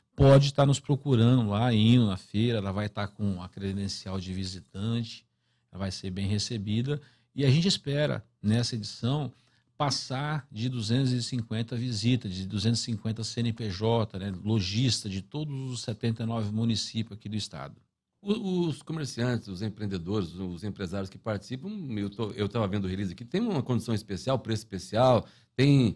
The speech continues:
Speaker 2: algumas vantagens?
Speaker 1: Sim, é a feira, ela, que essa feira nossa é uma feira regional, né? As grandes feiras a nível de Brasil, tradicional, como Coromoda, como Francal, essas feiras,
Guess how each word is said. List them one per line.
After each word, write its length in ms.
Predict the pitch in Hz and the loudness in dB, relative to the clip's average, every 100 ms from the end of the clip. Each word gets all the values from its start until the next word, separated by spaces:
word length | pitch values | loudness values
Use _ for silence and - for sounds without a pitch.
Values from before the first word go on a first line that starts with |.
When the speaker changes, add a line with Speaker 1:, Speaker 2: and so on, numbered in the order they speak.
| - | -2
Speaker 2:
algumas 320 | - 123 139 110 | 4 10 10 10
vantagens? 680 | 110 139 123 98 85 - - - _ _ _ | 8 8 8 6 -2 -10 -20 -20 _ _ _
Speaker 1:
Sim, 640 | _ - - 185 117 104 | _ -20 4 8 8 8
é 140 | - 135 | 2 2
a 240 | 180 185 | 6 6
feira, 580 | - - 143 170 120 90 95 _ _ _ - | 4 4 6 8 6 4 -2 _ _ _ -2
ela, 760 | 107 117 117 110 107 104 101 | 2 6 6 8 8 8 6
que 100 | - | 2
essa 160 | 127 131 | -2 -2
feira 320 | - 123 107 | 0 2 4
nossa 420 | 104 120 131 117 | 4 4 2 2
é 40 | 117 | 0
uma 60 | 110 | 0
feira 260 | 135 123 | 0 0
regional, 640 | 101 139 151 170 107 92 90 | 2 2 2 0 -2 -2 -2
né? 180 | 107 139 - - - _ | 2 2 0 -18 -20 _
As 400 | 127 127 135 117 | -12 -6 -2 0
grandes 420 | 135 190 202 139 | 0 2 2 0
feiras 800 | - 110 135 139 95 87 - - _ _ _ _ _ | -2 2 4 4 2 -2 -12 -18 _ _ _ _ _
a 160 | 104 107 | -6 0
nível 300 | 117 107 107 | 0 0 -2
de 100 | 110 | -2
Brasil, 800 | 107 90 90 98 143 131 98 - _ _ _ | -4 -6 -8 -4 -2 0 -2 -8 _ _ _
tradicional, 800 | 110 107 - 95 95 117 120 95 | -10 -10 -8 -6 -4 -2 -4 -6
como 360 | - 104 98 87 | -4 -2 -2 -2
Coromoda, 840 | 101 110 120 107 123 113 98 92 | 0 0 2 4 4 4 2 -4
como 240 | - 104 98 | -4 -4 -4
Francal, 500 | - 92 - 120 120 | -8 -10 -2 0 0
essas 260 | - 135 | -4 -10
feiras, 460 | - 127 139 139 | -12 -8 -4 -6